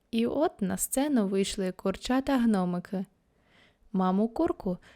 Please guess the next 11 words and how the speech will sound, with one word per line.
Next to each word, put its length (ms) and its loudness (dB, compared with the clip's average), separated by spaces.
настільки 680 2
переповнювали 1000 2
емоції, 800 0
що 260 0
вона 480 2
мало 420 2
не 160 4
зомліла. 680 2
«Це 180 4
мої 360 6
діти, 580 2